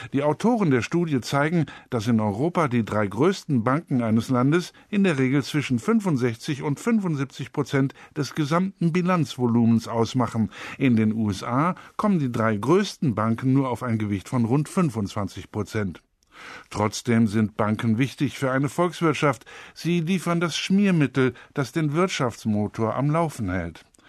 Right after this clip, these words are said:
Doch irgendwann kommt der Punkt, wo das Gemisch zu fett wird und ein Bankensystem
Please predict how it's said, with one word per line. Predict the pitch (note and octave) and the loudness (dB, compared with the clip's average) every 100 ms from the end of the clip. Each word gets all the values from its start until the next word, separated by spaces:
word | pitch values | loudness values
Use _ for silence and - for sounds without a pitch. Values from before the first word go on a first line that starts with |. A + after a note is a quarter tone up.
| - - - | -20 -8 -2
Doch | G2+ - - | -2 -4 -2
irgendwann | G3 A#3 G#3 C#3+ B2+ B2+ | 2 4 2 2 0 0
kommt | C3+ C3 | 0 0
der | A#2+ | -2
Punkt, | - E3+ F#3 - - - C#3+ | 0 0 -2 -8 -20 -10 -2
wo | E3+ | 0
das | E3 - | 0 2
Gemisch | C#3+ A2 - - | 4 4 0 -6
zu | - D3+ | -6 -4
fett | - F#3+ - | -2 -4 -2
wird | G#2+ A2 - - - - | -2 -2 -4 -20 -20 -6
und | A2 | -4
ein | A#2 G#2 | -2 0
Bankensystem | C3 D3+ D#3+ D3 C#3+ - D3+ C#3+ | 0 -2 -4 -2 -2 0 2 2